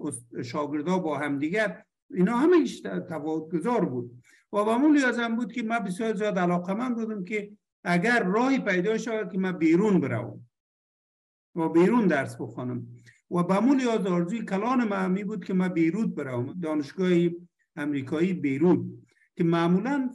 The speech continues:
شاگردایی که از، از فاکولته تعلیم تربیه در سال اول فارغ شدن، اونا نو آباد شده بود، امریکایی آباد کرده بودن. اول نمره، دوم نمره، سوم نمره روان کردن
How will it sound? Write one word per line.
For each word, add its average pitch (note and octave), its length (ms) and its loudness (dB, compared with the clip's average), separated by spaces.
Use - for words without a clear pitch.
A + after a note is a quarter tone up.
شاگردایی F3 640 -2
که B3 160 -2
از، - 300 -6
از D3+ 320 -4
فاکولته E3 500 -6
تعلیم D#3 340 -2
تربیه D3 680 -2
در G#3+ 160 0
سال C4 300 -2
اول A3 360 2
فارغ G3 360 -4
شدن، A3+ 360 0
اونا A3+ 420 -2
نو B3+ 180 2
آباد G3+ 480 0
شده D#3+ 260 -8
بود، A2+ 240 -8
امریکایی E3+ 400 -2
آباد E3+ 300 -2
کرده B2+ 200 -8
بودن. A#2+ 320 -10
اول F#3 360 4
نمره، A#3+ 200 0
دوم G#3+ 280 -2
نمره، A3 220 0
سوم F#3 320 2
نمره F#3 240 4
روان F3 460 2
کردن D3 260 -4